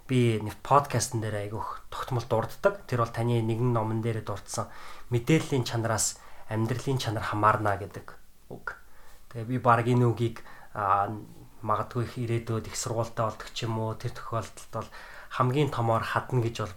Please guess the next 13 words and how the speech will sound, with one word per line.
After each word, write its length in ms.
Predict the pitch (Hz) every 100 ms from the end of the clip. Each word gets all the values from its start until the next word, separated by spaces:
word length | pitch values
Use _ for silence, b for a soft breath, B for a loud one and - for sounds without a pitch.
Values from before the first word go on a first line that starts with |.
| 104
боддог. 320 | - - 143 - - b b b b b
Тэгээд 320 | - 110 110 - - - -
энэ 160 | 147 147
үг 120 | 110 110
ер 140 | 107
нь 100 | 110
яагаад 380 | 107 101 98 -
та 160 | 107 98
ингэж 240 | 98 98 107
яг 180 | 101 - -
дүгнэж 640 | 120 113 110 98 - -
хэлэхээр 340 | - - - 107
болов? 340 | 104 - 113